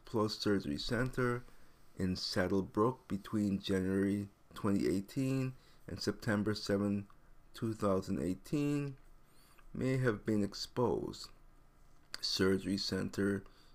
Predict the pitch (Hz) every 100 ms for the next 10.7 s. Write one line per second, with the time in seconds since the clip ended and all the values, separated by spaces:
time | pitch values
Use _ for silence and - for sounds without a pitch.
0 | - - - 98 104 113 - 113 117 117
1 | 117 101 - 98 101 110 110 - - -
2 | - - 104 - 131 131 - - 98 95
3 | 104 - - - - - - - - -
4 | 135 127 - - 143 143 139 123 110 101
5 | 123 120 120 123 110 101 101 - - -
6 | - - - 123 - 135 127 127 - 123
7 | 123 - 107 101 98 - - - - 101
8 | 101 - 117 110 - - 110 107 107 95
9 | - 90 69 - - - - - 101 95
10 | 101 107 110 - 107 104